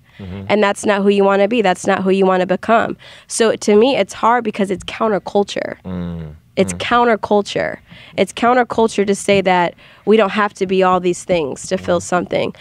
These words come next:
Speaker 2: And listen, I struggle with it. I'm sure you have too. It's an everyday thing that we struggle with, but it's a false narrative that's being told.
Speaker 1: You talked about God and what he has
Speaker 2: Yeah.
Speaker 1: in store for us. Um,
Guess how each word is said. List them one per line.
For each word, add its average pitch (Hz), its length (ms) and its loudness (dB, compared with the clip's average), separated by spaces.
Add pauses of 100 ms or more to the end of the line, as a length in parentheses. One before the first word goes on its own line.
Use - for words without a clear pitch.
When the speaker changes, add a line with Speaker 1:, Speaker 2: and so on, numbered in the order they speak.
(220)
Speaker 2:
And 277 180 2
listen, 214 440 -2 (120)
I 208 160 -2
struggle 202 360 0
with 190 160 -2
it. 208 100 -2
I'm 208 100 2
sure 208 260 -2
you 202 240 0
have 202 300 0
too. 190 420 0 (280)
It's - 180 0
an 202 80 2
everyday 214 400 4
thing 214 220 4
that 185 120 2
we 185 80 0
struggle 226 480 0
with, 196 300 2
but 190 280 0 (560)
it's 214 180 2
a 220 60 4
false 220 440 0
narrative 208 340 2
that's 208 240 0
being 196 300 2
told. - 500 -2 (240)
Speaker 1:
You 101 80 -10
talked 160 300 0
about 110 320 0
God 98 260 0
and 87 120 -4
what 90 120 -2
he 95 140 -4
has 90 560 -4 (180)
Speaker 2:
Yeah. 190 160 2
Speaker 1:
in 170 120 -4
store 151 360 0
for 76 220 -10
us. - 260 -14 (960)
Um, 123 480 -2